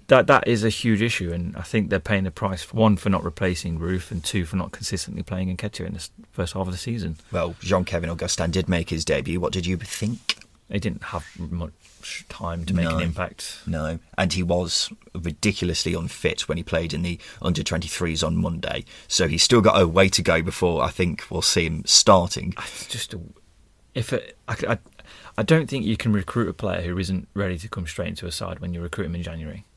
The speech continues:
Speaker 2: Mm.
Speaker 1: I just, I feel as good as he is, you have to do better.
Speaker 2: Mm. I don't wanna go over this again, so
Speaker 1: Yeah,
Speaker 2: we'll, we'll
Speaker 1: sorry,
Speaker 2: move on.
Speaker 1: it, it stresses me out.
Speaker 2: <laughs> Um, one last point on Leeds. I just wanted to ask you,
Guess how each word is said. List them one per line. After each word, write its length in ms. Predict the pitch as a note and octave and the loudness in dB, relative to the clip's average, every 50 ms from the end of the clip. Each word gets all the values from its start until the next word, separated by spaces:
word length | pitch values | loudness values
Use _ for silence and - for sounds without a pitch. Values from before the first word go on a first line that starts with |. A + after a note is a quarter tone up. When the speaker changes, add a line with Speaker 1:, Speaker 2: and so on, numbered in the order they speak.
| _ - | _ -2
Speaker 2:
Mm. 220 | F#2 F2 D#2+ E2+ - _ _ _ _ - | 0 0 0 -2 -4 _ _ _ _ -4
Speaker 1:
I 80 | G2 G2+ | -2 -2
just, 320 | F2+ G#2+ G#2 - - - | 0 -2 -2 -2 -2 -2
I 80 | G2+ F#2 | -2 -2
feel 400 | - - A#2 A2 G#2+ G2 - - _ - | 0 4 4 6 6 4 2 -4 _ -10
as 220 | - - G2+ G2+ - | -2 0 0 0 2
good 180 | - C3+ A#2 | 2 4 4
as 140 | A#2+ A2+ F#2+ | 4 4 4
he 200 | G#2 G#2 F#2+ F2+ | 4 2 2 2
is, 320 | F2 F2 D#2+ - - - - _ _ - _ _ _ _ _ - - | 0 -2 -4 -6 -8 -10 -12 _ _ -20 _ _ _ _ _ -14 -6
you 200 | G2 G2 G2 F#2 | -4 -2 -2 0
have 240 | F#2+ G2 F#2 - | -2 -4 -4 -6
to 100 | - G2 | -8 -6
do 160 | E2+ F2+ F2+ E2 | -4 -4 -4 -4
better. 320 | E2+ E2+ E2 - - - - | -4 -6 -8 -8 -10 -10 -10
Speaker 2:
Mm. 80 | - - - | -10 -8 -2
I 80 | - G#2 | 2 4
don't 100 | G#2 G#2+ | 6 6
wanna 100 | F#2+ F#2 | 6 4
go 100 | - - | 2 0
over 120 | - - - | -2 -4 -6
this 160 | - - - | -6 -6 -4
again, 260 | - - E2 D#2+ - | -4 -4 -4 -4 -2
so 160 | - G#2 F2+ | 0 0 0
Speaker 1:
Yeah, 120 | F2+ E2 D#2+ | 0 2 0
Speaker 2:
we'll, 80 | F2 D#2+ | 0 0
we'll 40 | - | 2
Speaker 1:
sorry, 280 | E2 F#2 F#2+ G#2 F#2 F2 | 4 6 6 8 6 6
Speaker 2:
move 100 | E2 D#2+ | 4 4
on. 80 | F2 - | 4 4
Speaker 1:
it, 80 | C#2 | 6
it 220 | - A#2 A2+ A#2+ - | 6 6 6 6 4
stresses 320 | - B2+ A2 - G#2 - | 0 0 0 0 -2 -2
me 80 | G#2+ F#2+ | -2 -2
out. 180 | E2 D#2+ - - - - | -2 -6 -10 -12 -16 -20
Speaker 2:
<laughs> 140 | - - | 2 8
Um, 360 | A#2 A#2 A#2 A#2+ A#2 B2 A#2+ - - - | 10 10 12 12 10 6 4 0 0 2
one 220 | A2 A2 B2+ A#2+ | 6 6 8 8
last 220 | A2+ G2+ - - - | 8 6 4 2 2
point 340 | - A2 F2 E2+ E2 - F#2+ | 2 4 4 4 2 0 0
on 120 | E2 F2 D#2+ | 0 0 -2
Leeds. 300 | - - - - - - | -4 -6 -6 -6 -2 0
I 60 | G2 | 2
just 200 | G2 D#3+ E3+ - | 4 4 4 6
wanted 200 | - G3 D3 - | 6 6 6 4
to 120 | - - - | 2 0 0
ask 260 | - - - - - | 0 0 0 -2 -2
you, 160 | - - - | -4 -6 -8